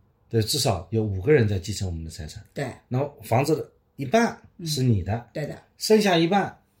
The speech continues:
Speaker 1: 啊，这个房子假设是值一百万吧，
Speaker 2: 嗯。
Speaker 1: 你这个房子。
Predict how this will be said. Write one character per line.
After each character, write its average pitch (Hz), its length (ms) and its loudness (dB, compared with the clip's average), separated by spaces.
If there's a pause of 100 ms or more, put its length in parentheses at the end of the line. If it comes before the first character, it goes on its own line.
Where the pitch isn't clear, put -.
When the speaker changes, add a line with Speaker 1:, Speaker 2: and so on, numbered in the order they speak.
(440)
Speaker 1:
啊， 101 260 -4
这 151 120 -2
个 131 80 -2
房 110 120 2
子 107 140 2
假 - 180 -4
设 120 200 -2
是 98 200 -6 (280)
值 107 280 -4 (280)
一 139 100 -4
百 117 160 2
万 107 160 4
吧， 92 220 -4
Speaker 2:
嗯。 196 120 -4
Speaker 1:
你 156 60 -2
这 123 80 0
个 101 80 0
房 92 180 -2
子。 90 140 -8